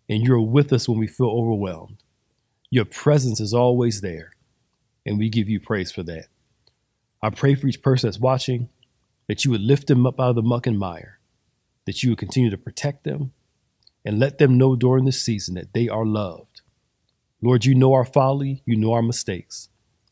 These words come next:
and we pray for your forgiveness. And I thank you for all that you're doing. In Jesus' name, amen.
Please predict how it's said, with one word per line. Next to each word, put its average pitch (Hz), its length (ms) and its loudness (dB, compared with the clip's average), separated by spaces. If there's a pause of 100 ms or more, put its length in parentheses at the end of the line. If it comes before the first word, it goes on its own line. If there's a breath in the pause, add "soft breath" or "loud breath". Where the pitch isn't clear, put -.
and 98 80 -8
we 90 100 -6
pray 113 280 -4
for - 140 -6
your 101 120 -4
forgiveness. - 680 -12 (640)
And 135 80 -10
I 131 60 -8
thank 117 300 -4
you 101 60 -12
for 101 160 -8
all 95 140 -4
that 95 160 -8
you're 98 80 -6
doing. 90 320 -14 (680)
In 92 80 -10
Jesus' 95 400 -6
name, 80 320 -14 (420)
amen. 76 380 -12